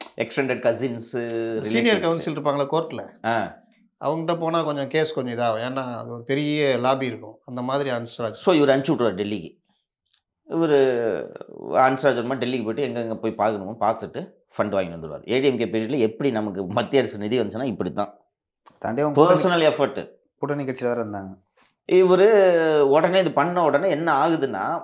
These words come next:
Speaker 1: எல்லா அமைச்சர்களும், "உ-, ச-, ச-, வர்மாவைக்கு
Speaker 2: எனக்கு
Speaker 1: எங்க துறைக்கு
Speaker 2: ம்.
Speaker 1: கொடுங்க" அப்படின்னு உடனே இவரு நாலஞ்சு டிபார்ட்மெண்ட் அடிஷனல் சார்ஜ் பார்த்துட்டு இருந்தாரு.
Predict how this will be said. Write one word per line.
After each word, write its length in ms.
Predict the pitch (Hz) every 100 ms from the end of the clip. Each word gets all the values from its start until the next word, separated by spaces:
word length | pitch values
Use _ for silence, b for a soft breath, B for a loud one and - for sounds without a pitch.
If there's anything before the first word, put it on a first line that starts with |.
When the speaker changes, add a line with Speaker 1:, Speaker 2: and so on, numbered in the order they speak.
| -
Speaker 1:
எல்லா 380 | 110 175 220 196
அமைச்சர்களும், 520 | 202 202 180 131 - - _ -
"உ-, 40 | 117
ச-, 480 | 110 117 101 110 107
ச-, 120 | 101
வர்மாவைக்கு 320 | 113 143 143
Speaker 2:
எனக்கு 280 | 110 - 110
Speaker 1:
எங்க 200 | 104 151
துறைக்கு 340 | 139 131 113
Speaker 2:
ம். 100 | 123
Speaker 1:
கொடுங்க" 360 | 117 95 78 -
அப்படின்னு 300 | 107 117 113
உடனே 220 | 117 196
இவரு 360 | 156 156 135 131
நாலஞ்சு 240 | 175 175
டிபார்ட்மெண்ட் 360 | 131 151 151 135
அடிஷனல் 240 | 123 143
சார்ஜ் 80 | 113
பார்த்துட்டு 520 | 101 87 85 85 73
இருந்தாரு. 300 | 73 67 58